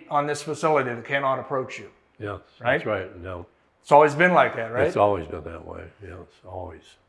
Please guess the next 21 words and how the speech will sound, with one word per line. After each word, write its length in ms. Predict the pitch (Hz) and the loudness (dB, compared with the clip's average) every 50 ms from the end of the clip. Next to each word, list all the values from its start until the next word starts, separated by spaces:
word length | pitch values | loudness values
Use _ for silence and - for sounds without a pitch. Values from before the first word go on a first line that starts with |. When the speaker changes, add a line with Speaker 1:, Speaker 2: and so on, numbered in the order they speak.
| _ _ | _ _
Speaker 2:
Yeah. 140 | - 90 90 87 82 - _ - 95 87 _ _ _ _ _ _ _ _ _ _ _ _ _ _ - | -14 -14 -14 -14 -18 -20 _ -20 -20 -20 _ _ _ _ _ _ _ _ _ _ _ _ _ _ 0
And, 160 | 143 120 113 | 2 4 6
uh, 180 | 117 113 110 101 | 6 4 4 4
my 220 | 113 123 127 131 131 | 4 6 6 8 8
main 260 | 123 127 127 131 120 | 6 6 6 6 4
philosophy 640 | - - 113 113 117 120 123 120 - - - 123 113 | 2 2 2 4 6 6 4 2 -2 0 2 4 4
in 140 | 110 107 104 | 4 4 4
life 360 | 101 107 113 123 117 - - | 6 6 6 6 4 2 -2
is 280 | 101 92 80 76 - - - _ _ - - - - _ _ _ _ _ _ _ | -6 -6 -6 -10 -14 -18 -20 _ _ -20 -20 -20 -20 _ _ _ _ _ _ _
treat 260 | - - 123 117 120 | 4 4 4 4 4
people 360 | - 123 120 113 143 123 104 98 | 2 0 2 2 2 0 2 2
like 200 | 101 98 95 - | 0 -2 -2 -4
you 140 | 117 107 | -4 -2
would 140 | 110 104 95 | -2 -2 -2
like 200 | 98 101 98 92 - | -2 -2 -2 -4 -6
to 60 | 87 | -8
be 120 | 90 98 | -10 -8
treated 340 | - - 117 101 101 98 87 | -6 -4 -4 -4 -4 -6 -8
yourself. 480 | 85 87 85 - 101 90 82 82 - - - _ - 82 87 87 | -10 -10 -10 -8 -8 -8 -8 -10 -12 -14 -20 _ -20 -20 -20 -20
It's 80 | 87 87 | -18 -16
just, 220 | 87 90 85 - | -16 -16 -16 -16